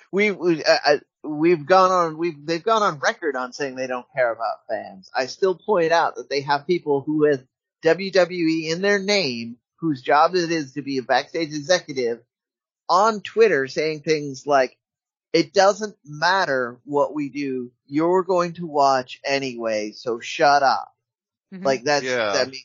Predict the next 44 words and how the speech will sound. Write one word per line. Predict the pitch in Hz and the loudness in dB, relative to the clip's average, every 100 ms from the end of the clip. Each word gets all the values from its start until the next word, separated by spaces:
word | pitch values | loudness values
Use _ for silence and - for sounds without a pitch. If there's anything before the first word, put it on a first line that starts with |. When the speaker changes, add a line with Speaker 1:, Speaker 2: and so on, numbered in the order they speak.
| _ | _
Speaker 1:
you | 160 | -4
know, | 143 139 135 | 2 2 0
like, | - 147 139 139 | 0 0 0 4
that | 170 170 | 4 4
should | - 233 | 0 -10
tell | - 208 | 0 0
you | 214 190 | 0 -2
everything | 190 202 196 196 | -2 -4 -12 -12
you | 170 143 | -10 -10
need | 180 156 127 | -10 -8 -8
right | 131 139 131 - | -4 -2 -2 -4
there, | 143 117 104 110 | -2 -2 -4 -8
that | 120 - | -10 -4
they, | 151 165 165 160 147 - _ _ _ | -2 0 0 -2 -6 -12 _ _ _
they're | 151 147 | -2 0
telling | 190 180 170 | 4 4 2
you | 156 147 | 0 -4
to | 135 131 143 | -2 -4 -4
shut | 143 190 185 | -4 0 4
up | 185 180 - | 4 4 2
and | 143 131 | -8 -8
sit | - 196 | -10 -4
down, | 214 190 139 123 127 127 123 _ | 0 2 2 0 -4 -12 -20 _
uh, | 131 127 - | -6 -6 -8
instead | 135 170 151 | -6 -4 -4
of | 147 | -6
caring | - 175 175 160 | -2 0 0 -2
about | 143 139 131 | 0 2 2
the | - | -2
product | - 165 139 110 - 110 | -4 0 0 -2 -12 -12
the | 113 | -6
way | 120 | -6
that, | 117 120 _ 120 | -4 -8 _ -14
I | 135 | -12
mean, | 123 117 117 _ _ _ _ - | -12 -16 -16 _ _ _ _ 0
they | 139 | 2
don't | 165 170 | 4 2
seem | 196 | -2
to | 170 151 | 0 2
understand | 165 156 180 165 135 | 0 -4 0 0 0
that | 127 | 0
it | 127 | 0
is | 123 120 | 0 -4
an | 117 | -12